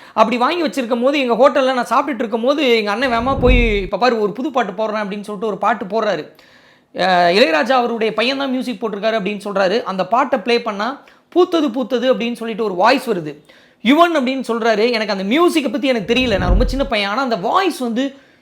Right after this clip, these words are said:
இவ்வளோ பெக்லியரா இருக்கே, இந்த வாய்ஸ் கேட்கும் போது ஒரு கொஞ்சம் குரலா இருக்கே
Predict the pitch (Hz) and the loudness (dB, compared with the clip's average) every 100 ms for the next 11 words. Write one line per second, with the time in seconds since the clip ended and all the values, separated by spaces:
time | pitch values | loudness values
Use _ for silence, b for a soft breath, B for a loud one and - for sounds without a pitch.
0 | _ 226 339 403 381 370 320 - 311 294 | _ -4 0 0 0 -2 -6 -2 0 0
1 | 269 220 214 208 170 151 185 202 294 339 | 0 -2 -4 -4 -6 -10 -10 -4 -2 -2
2 | 302 311 269 302 311 240 190 339 381 349 | -4 -4 -4 -4 -2 -4 -4 -8 -2 -2
3 | 277 294 294 262 208 233 | -2 -4 -2 -4 -2 -2